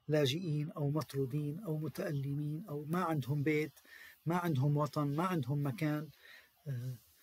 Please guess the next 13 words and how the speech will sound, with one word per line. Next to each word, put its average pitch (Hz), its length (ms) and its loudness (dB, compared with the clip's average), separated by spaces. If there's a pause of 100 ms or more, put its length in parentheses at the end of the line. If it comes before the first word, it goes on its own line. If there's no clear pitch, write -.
(360)
بسبب 139 480 6
الحروب، 139 480 4
بسبب 127 440 4
قساوة 131 420 4
قلب 123 320 0
الإنسان 135 640 0 (840)
إلى 143 240 2
آخره. - 320 -8 (1080)
بس 147 160 2
إحنا 196 320 8
هيك 202 260 8
لازم 131 300 4
نعيش، 160 460 -8